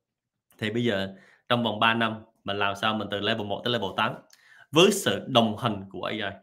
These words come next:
Lưu ý nè, sắp tới nó, A I á, nó không phải thay thế mình đâu, mà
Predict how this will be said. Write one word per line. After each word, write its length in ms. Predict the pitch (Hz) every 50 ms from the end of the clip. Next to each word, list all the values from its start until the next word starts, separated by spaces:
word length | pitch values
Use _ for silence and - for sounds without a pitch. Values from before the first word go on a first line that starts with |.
| _ _ _ _ _ _ _ _ _ _ _ _ _ _ _ _ _ _ _ _ _ _ _ - - _ _ _
Lưu 160 | 127 135 131
ý 140 | 139 160 180
nè, 180 | 175 127 - - - - _ _ _ _ _ _ _ _ _ _ _ _ _ _ _ _ _ -
sắp 180 | - - 185 - -
tới 220 | 160 160 180 202
nó, 100 | 208 196 190 196 - - - - _ _
A 100 | - 135
I 120 | 135 135 131
á, 360 | 127 127 123 123 131 147 - - - - _ _ _
nó 120 | - 143 156
không 220 | - 147 131 117
phải 120 | 107 107 113
thay 100 | 135 123
thế 180 | 120 139 143 175
mình 160 | 147 120 104
đâu, 420 | 107 110 110 110 107 - - _ _ _
mà 380 | 107 101 101 98 98 95 95